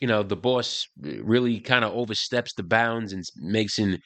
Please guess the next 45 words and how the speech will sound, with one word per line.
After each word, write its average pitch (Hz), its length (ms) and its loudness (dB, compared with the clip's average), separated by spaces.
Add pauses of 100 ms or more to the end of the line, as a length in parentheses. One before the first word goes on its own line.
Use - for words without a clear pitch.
(140)
inappropriate 117 640 0
comment 110 300 0
like 113 180 -2
that, 117 180 2
especially 113 480 -4
at 104 60 2
a 92 60 -2
guy's 104 280 0
wedding, 110 380 0 (540)
chances - 420 0
are 156 240 4
the 101 140 -8
boss 123 400 0
had 95 180 -8
done 113 200 0
stuff - 360 -2
like 101 240 0
that 98 280 2 (140)
in 101 120 0
the 92 80 -2
past. 87 520 -2 (320)
Maybe 104 220 0
he 98 120 -2
felt 107 320 0
compelled 117 560 0
to 113 120 -6
invite 110 340 0
the - 60 -6
boss 110 360 0
to 117 100 -6
the 107 100 0
wedding 110 320 0
for 87 120 -12
fear 107 260 0
of 95 100 0
it 82 60 -4
looking 104 340 -2
bad. 104 240 2
Who 135 140 0
knows 120 280 0
what 110 160 -4
the 95 80 -12
backstory 85 720 -2
is? - 140 -10 (480)
But 101 220 2